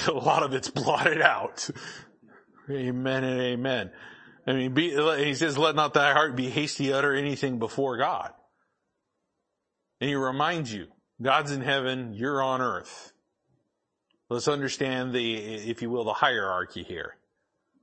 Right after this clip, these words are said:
God hears it. We utter it, whether it's in our mouth or whether it's in our heart,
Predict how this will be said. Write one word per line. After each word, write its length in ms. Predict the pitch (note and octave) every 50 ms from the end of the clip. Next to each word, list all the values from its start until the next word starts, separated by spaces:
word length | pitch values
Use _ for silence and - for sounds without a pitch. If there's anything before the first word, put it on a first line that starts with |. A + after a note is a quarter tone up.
| _ _ _ _ _ _ _ _ _ _ _ _ _ _ _ _ _ _ _ _ _ _ _ _ _ _ _ _ _ _ _ -
God 300 | A#2+ B2 D3 D3+ C#3+ F3
hears 340 | - D#3 D3 B2+ G2+ - -
it. 120 | - - _ _ _ _ _ _ _ _ _ _ _ _ _ _ _ _ _ _ _ _ _ _ _ _ _ _ _ _ _ _ _ _ _ _ _ _ _ _ _ _ _ _ _ _ _ _ _ _ _ _ _ _ _ _ _ _ _ _ _ _ _ -
We 260 | G#2 A#2+ D#3 E3 E3
utter 280 | D#3 C#3+ C3 B2 A2+ A#2
it, 160 | A#2 A#2 - - - - _ _ _ _ _ _ _ _ _ _ _ _ _ _ -
whether 300 | A#2 B2 A2+ A2+ G#2+ G#2+
it's 140 | G#2+ - B2+
in 60 | A#2+
our 160 | G#2 G2 F#2+
mouth 640 | G#2 A2+ A#2+ B2+ C3+ D#3 F3 F3 - - - - - _ _ _ _ _ _ _ _ _ _ _
or 140 | - A#2+ A#2+
whether 320 | A#2+ A#2+ A#2+ A#2+ A#2+ A#2 A#2+
it's 140 | A#2 -
in 100 | C#3 B2+
our 120 | B2+ B2+ B2
heart, 520 | - D3 C#3+ A#2 G2 G2 G2 - - -